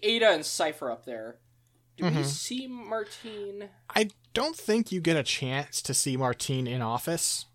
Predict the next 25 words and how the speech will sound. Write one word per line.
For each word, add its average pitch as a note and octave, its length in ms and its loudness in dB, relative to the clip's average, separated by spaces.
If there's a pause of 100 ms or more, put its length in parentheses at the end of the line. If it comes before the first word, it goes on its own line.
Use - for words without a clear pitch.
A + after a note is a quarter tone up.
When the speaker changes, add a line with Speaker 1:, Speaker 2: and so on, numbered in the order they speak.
(100)
Speaker 2:
like E3+ 180 -4
that. F#3 280 2 (840)
Speaker 1:
Yeah, F3 420 4
okay, F#3+ 180 0
he F3 100 -6
does B3+ 200 2
have B3+ 140 6
a B3 60 2
design. C#3 460 0
I B2 60 -6
see F3+ 240 -8
him. B2 360 -8 (460)
Uh, D#3 380 4
Speaker 2:
Yeah. A3+ 120 8
Speaker 1:
okay, B3+ 140 6
yeah, B3 140 10
you, B3 240 6
oh, D#4 160 10
right, C#4 320 8
this D4 160 6
guy. F#3 220 6
Yes, F3+ 340 6
yes, F3 240 0
yes, C#3 260 -4
okay. D3 420 -4